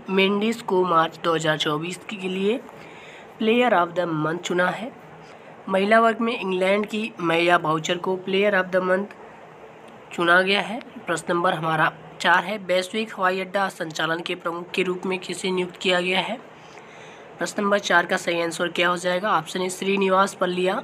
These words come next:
B मीनेश शाह, सी जयराज सनमुगम, D राकेश मोहन। तो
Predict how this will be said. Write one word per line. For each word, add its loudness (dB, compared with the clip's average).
B -2
मीनेश 2
शाह, 4
सी 0
जयराज 4
सनमुगम, -4
D -2
राकेश 0
मोहन। -2
तो -2